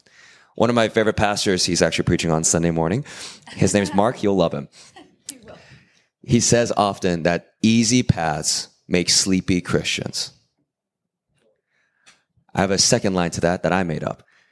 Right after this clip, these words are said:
Speaker 1: Hard paths make holy ones.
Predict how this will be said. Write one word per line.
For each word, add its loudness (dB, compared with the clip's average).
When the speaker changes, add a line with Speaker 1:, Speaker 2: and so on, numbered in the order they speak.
Speaker 1:
Hard 0
paths -2
make 0
holy 0
ones. -8